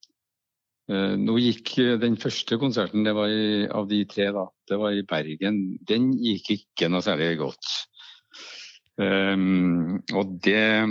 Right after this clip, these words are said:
har, <laughs> ja, den kan jeg jo fortelle om, så kan du eventuelt klippe den bort da, men det var sånn at da skal jeg spille Winiawski D-moll,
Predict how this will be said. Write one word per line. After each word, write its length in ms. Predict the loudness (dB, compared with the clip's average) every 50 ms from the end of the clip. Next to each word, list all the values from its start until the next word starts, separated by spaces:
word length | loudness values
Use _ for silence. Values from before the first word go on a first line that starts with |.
| 0 0 -2 -2 -4 -4
har, 240 | -2 0 2 2 2
<laughs> 320 | 2 0 0 0 0 0 -2 -8 -14 -14 -14 -16 -16 -16 -14 -12 -12 -10 -10 -10 -10 -10 -12 -12 -14 -16 _ _ -12 -10 -10 -8 -8 -8 -6 -2 -2 0 0 0 0 -2 -2 -6 -14 -16 -16 -12 -6 0
ja, 100 | 0 0 2
den 220 | 2 2 0 0 2
kan 140 | 2 2
jeg 140 | 2 2 2 2
jo 80 | 0
fortelle 400 | -2 -2 -2 0 0 0 0 -2
om, 80 | -2 -2 -2
så 120 | -2 -2
kan 140 | 0 2 2
du 80 | 2
eventuelt 460 | 2 2 0 -2 -2 -2 -2 -4 -2 0
klippe 280 | 0 0 0 -2 -6
den 80 | -12 -12
bort 160 | -12 -10 -8
da, 80 | -6 -4
men 220 | -4 -4 -6 -6 _ _ -20 -18 -16 -16 -16 -16 -18 -20 -10 _
det 120 | 0 2 2
var 160 | 2 2 0
sånn 220 | 0 0 0 0 0
at 160 | -2 -4 _ _ _ -20 -20 _ -4
da 80 | -2 -2
skal 200 | -2 0 -2 -4
jeg 100 | -2 -2
spille 180 | -2 -2 -2 0
Winiawski 880 | 0 2 4 4 4 2 2 0 -4 -6 -8 -8 -6 -2 0 2 2 2 0 -2 -6 -14 -20 _ _ _ _ _ _ _ _ _ _ _ -18 -18 -18 -20 _ _ -4
D-moll, 460 | -2 -2 -2 0 -2 -2 -2 -2 -4